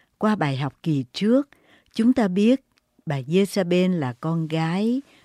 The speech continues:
vua Sidon, một người ngoại bang,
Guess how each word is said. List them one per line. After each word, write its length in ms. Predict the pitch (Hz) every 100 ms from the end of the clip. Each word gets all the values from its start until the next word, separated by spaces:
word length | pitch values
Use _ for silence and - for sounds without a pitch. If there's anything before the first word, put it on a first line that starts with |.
| _
vua 300 | 147 180 180
Sidon, 720 | - - 190 165 165 170 160 151 - _ _ _
một 220 | 151 -
người 280 | 139 147 135
ngoại 400 | 120 127 131 120
bang, 400 | 135 156 165 151